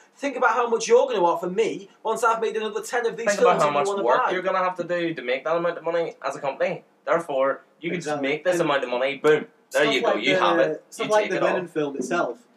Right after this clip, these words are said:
Speaker 3: has done well. It's been a been a success at the box office, but it's been critically panned.
Speaker 2: Mm.
Speaker 3: And films like Fantastic Four or the recent X-Men films,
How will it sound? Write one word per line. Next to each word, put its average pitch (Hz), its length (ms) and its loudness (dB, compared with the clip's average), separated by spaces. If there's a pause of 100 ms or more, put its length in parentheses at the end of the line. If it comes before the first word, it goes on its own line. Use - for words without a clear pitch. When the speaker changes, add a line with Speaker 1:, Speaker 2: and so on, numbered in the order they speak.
(220)
Speaker 3:
has 165 220 -2
done 202 240 -2
well. 170 320 0
It's - 220 -10
been 156 200 -2
a 143 120 -2 (320)
been 180 100 -2
a 165 60 2
success 202 320 -4
at 269 80 -10
the - 60 -6
box - 300 -4
office, - 380 -8 (260)
but 156 80 -4
it's 151 80 -4
been 151 140 -8
critically 170 380 -8
panned. 180 440 -8
Speaker 2:
Mm. 143 400 -8
Speaker 3:
And 165 220 -4
films 180 360 -2
like 156 360 -2
Fantastic 151 560 -6
Four 175 420 -2
or 151 140 -2
the 139 80 -2
recent 147 320 -8
X-Men 160 400 -8
films, 127 540 -8